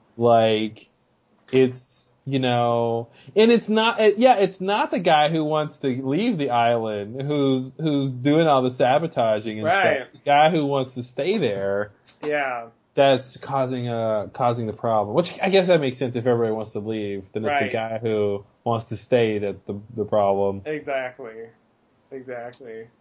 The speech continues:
Speaker 1: Yeah, it's pretty, it's pretty amazing how, how much he, he does, and, uh, uh, yeah, and may-, you know, maybe that's, you know, if, if we get to talk to Carlton and Damon, maybe that's why they'll say he got such a horrible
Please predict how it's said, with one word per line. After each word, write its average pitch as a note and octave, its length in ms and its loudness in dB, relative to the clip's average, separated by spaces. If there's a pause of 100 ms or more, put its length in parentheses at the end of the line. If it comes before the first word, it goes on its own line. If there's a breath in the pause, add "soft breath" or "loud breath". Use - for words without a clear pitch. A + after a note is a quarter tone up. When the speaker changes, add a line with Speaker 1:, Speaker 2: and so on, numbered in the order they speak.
(880)
Speaker 1:
Yeah, C3+ 320 4
it's C3+ 220 0
pretty, G3 240 -2
it's D3 200 -4
pretty G3+ 240 2
amazing C3 540 -2
how, G#2+ 760 -4
how A#2+ 200 -4
much A2+ 320 -4
he, G#2+ 340 -2
he A2+ 160 -2
does, G#2+ 640 2
and, G#2+ 240 -6
uh, G2+ 560 -2 (360)
uh, C2+ 60 -18 (1120 soft breath)
yeah, E4 340 8
and A#3+ 80 4
may-, C4+ 240 4
you C#4+ 160 2
know, A3 560 2
maybe G#3 340 2
that's, F3+ 640 2 (420)
you D3+ 160 -4
know, C3 260 2
if, C3+ 60 0 (120)
if C#3+ 160 -4
we D3+ 100 -4
get D#3+ 100 0
to D#3 80 -8
talk C#3 240 2
to C3+ 80 -4
Carlton C3 320 -2
and A#2+ 120 -4
Damon, B2+ 220 0
maybe A2+ 220 -4
that's A2 280 0
why G#2 280 0
they'll G2+ 440 -2
say G2+ 360 -2
he G#2+ 160 -4
got G2+ 400 0
such - 160 -6
a G#2+ 60 -2
horrible G2 540 0